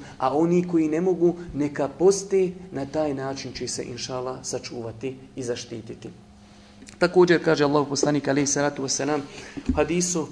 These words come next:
koji ga zabilježi imam Taberani, imam Bejheqi, a Šejh Albani u nekim od svojih knjiga je ovaj hadis ocijenio dobrim, da je rekao Allahu poslanik: „Kome Allah podari čestitu ženu,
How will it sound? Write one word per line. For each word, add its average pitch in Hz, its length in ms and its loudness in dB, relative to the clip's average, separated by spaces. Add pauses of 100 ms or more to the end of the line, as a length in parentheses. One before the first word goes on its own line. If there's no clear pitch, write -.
(240)
koji 147 100 -2
ga 143 60 -2
zabilježi 151 320 -4
imam 147 140 -4
Taberani, 139 440 0
imam 139 200 -2
Bejheqi, 156 560 0 (380)
a 139 80 -4
Šejh 156 260 2
Albani 160 640 0 (120)
u 147 80 -2
nekim 151 320 0
od 131 120 -4
svojih 143 280 -6
knjiga 139 520 -2
je 135 120 0
ovaj 135 180 0
hadis 135 260 -6
ocijenio 135 380 -6
dobrim, 135 400 0 (440)
da 135 80 2
je 147 60 4
rekao 170 300 4
Allahu 143 320 2
poslanik: 147 580 -6 (840)
„Kome 214 280 6
Allah 196 460 6
podari 180 500 4
čestitu 180 520 2
ženu, 165 360 0